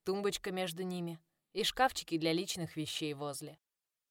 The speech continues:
На моей кровати лежали полотенца, одежда для сна,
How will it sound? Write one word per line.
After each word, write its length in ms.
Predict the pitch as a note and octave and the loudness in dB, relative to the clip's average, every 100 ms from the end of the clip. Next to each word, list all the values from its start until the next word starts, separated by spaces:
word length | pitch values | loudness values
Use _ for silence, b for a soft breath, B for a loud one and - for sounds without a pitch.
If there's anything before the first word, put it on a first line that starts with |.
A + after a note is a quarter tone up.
| _ _ _ _ _ _ _ _ | _ _ _ _ _ _ _ _
На 100 | G#3+ | 6
моей 320 | C4 D4+ G4 | 6 6 2
кровати 440 | - C4+ D#4+ D#4 | 2 4 4 4
лежали 360 | B3+ A#3 B3+ B3 | 2 2 4 2
полотенца, 800 | - E3 E3 - D4 D4+ - B3+ _ _ | 4 4 4 2 0 2 -2 -4 _ _
одежда 440 | E3 F3 B3+ G3 | 0 4 4 2
для 200 | D3 C#3+ | 0 0
сна, 400 | C#3+ - F#3 A3 | 0 0 0 -2